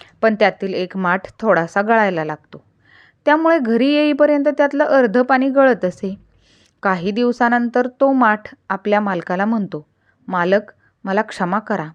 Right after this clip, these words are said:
मी दुसऱ्या माठासारखा तुमची व्यवस्थित सेवा करू शकत नाही."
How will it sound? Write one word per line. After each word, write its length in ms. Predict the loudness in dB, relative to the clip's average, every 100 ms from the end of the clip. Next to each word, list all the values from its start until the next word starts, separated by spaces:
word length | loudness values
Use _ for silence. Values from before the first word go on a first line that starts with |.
| _ _ _ _ -4
मी 160 | 0 0
दुसऱ्या 400 | 0 0 2 2
माठासारखा 640 | 0 -2 -4 -2 0 0
तुमची 420 | -2 -2 -2 -2
व्यवस्थित 540 | 0 2 2 -2 -4 -6 -2
सेवा 340 | 0 2 0
करू 280 | 0 -2 -2
शकत 340 | -2 -4 -4
नाही." 340 | -4 -4 -6